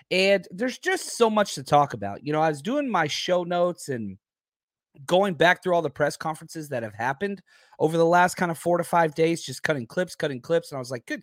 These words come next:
gosh, eh, we, we've got I, I think I cut about forty-five press conference clips today. Now, obviously, I am not <laughs> putting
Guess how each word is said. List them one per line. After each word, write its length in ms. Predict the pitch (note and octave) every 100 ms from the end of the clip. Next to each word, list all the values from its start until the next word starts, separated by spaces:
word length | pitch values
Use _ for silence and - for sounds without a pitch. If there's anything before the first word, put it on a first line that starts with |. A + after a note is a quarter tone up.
| -
gosh, 540 | B2 A#3+ F3 - - _ _ _ _ A#2+
eh, 100 | B2+
we, 220 | D3+ E3+
we've 200 | E3+ C#3+
got 300 | F#3+ D4 - _ _ _ _ _ -
I, 100 | C#3
I 100 | D#3+
think 180 | A#3 A#3+
I 80 |
cut 200 | - G3
about 280 | F#3 F3 C#3+
forty-five 520 | E3 F3+ F#3+ F3 F3
press 280 | - C3+ E3+
conference 420 | - G3 A3 A#3
clips 260 | - A#3+ -
today. 240 | A3 B3
Now, 180 | F3+ C#3+ -
obviously, 680 | F3 C#3 B2 - A#2+ A2 -
I 80 | C#3+
am 140 | C3
not 280 | C#3+ D3+ -
<laughs> 0 |
putting 320 | D#3 - F3+